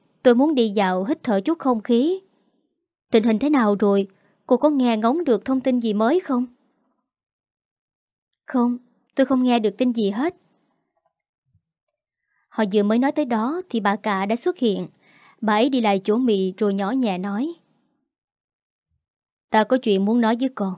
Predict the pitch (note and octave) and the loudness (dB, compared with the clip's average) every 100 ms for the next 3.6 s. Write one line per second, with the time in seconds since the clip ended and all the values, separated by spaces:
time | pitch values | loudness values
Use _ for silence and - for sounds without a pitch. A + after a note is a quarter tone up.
0 | _ _ _ _ _ B3 A#3+ G#3 G3 F#3+ | _ _ _ _ _ -2 0 0 -2 -4
1 | C4 A3 A3 G3 F#3+ G3+ F#3+ G3 F#3+ F#3+ | -2 -2 0 0 0 -2 -2 -4 -6 -8
2 | _ _ _ - A#3 A3 G3 B3 A3 F#3+ | _ _ _ 0 2 4 2 2 0 -2
3 | C#4+ D4+ G3+ F#3+ - G#3 | -4 -2 -4 -6 -6 -8